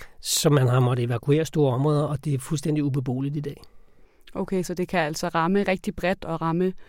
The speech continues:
Speaker 2: steder, hvor mennesker lever deres liv, og, og de børn, de skal have en dag, eksempelvis, hvis, hvis det går galt.
Speaker 1: Lige præcis. Hvis man forestiller sig, at, øh, det var det glas vand,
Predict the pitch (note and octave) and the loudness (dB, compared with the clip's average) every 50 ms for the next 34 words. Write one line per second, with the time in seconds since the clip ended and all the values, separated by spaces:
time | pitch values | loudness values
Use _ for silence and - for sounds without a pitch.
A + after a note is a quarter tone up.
0 | - - - - - F#3 F3+ F#3 F#3+ F#3 F3 E3 E3+ F3+ F3+ F3 - - G3+ F#3 | -20 -18 -12 -6 -4 0 0 2 2 2 2 2 4 4 2 2 0 0 0 2
1 | F3+ F3 F3 F#3+ F#3 F3+ D#3+ D#3+ D#3 - - F3+ F#3+ F#3+ F3+ - - D3+ D3+ D3 | 2 2 2 2 0 -2 -2 -4 -6 -4 -4 -2 -2 -2 -2 -4 -6 -8 -8 -8
2 | C#3+ - - - - - - - - - - F3+ - - G3 F#3+ E3+ F3+ F3 F#3 | -8 -10 -14 -16 -16 -18 -12 -8 -6 -4 -4 0 4 6 6 6 6 4 2 -2
3 | E3 - - F3 E3+ F3 E3 E3 F3 E3 E3 D#3+ D#3+ D#3 E3+ - - F#3 E3+ E3 | -2 -2 -2 -2 0 2 2 2 2 2 0 0 0 -2 -2 2 2 2 2 2
4 | E3+ E3+ F3 D#3+ - - - E3 F#3 D#3+ - F#3+ E3 - - F#3 - F3+ - F#3 | 0 -2 -4 -4 -6 -8 -6 -4 -4 -4 -2 -4 -4 -4 -2 -2 -2 0 0 0
5 | F3 - - - - _ _ - - D#3+ D3 D3 D3 - E3+ D#3 C#3 - - - | -2 -2 -4 -10 -16 _ _ -4 0 0 2 2 2 2 2 0 0 -2 -6 -12
6 | - - - - - C#3 - D3+ C3 - - F3+ G3+ - - G3+ D#3+ D#3 C3 C3+ | -18 -20 -12 -10 -6 -4 -2 -2 0 2 4 4 4 4 4 2 2 4 4 4
7 | C3 C3+ C3+ C3 A#2 - - D3 C3+ B2+ B2 A2+ A2 G#2 - - - - D3 C#3 | 4 2 0 -2 -6 -6 -2 0 2 2 2 2 0 -4 -6 -6 -2 0 2 2
8 | C3 B2+ - C3 - D3+ C#3+ C3 - D3 C#3+ E3+ | 2 0 -2 -2 -2 -2 -2 0 0 0 0 0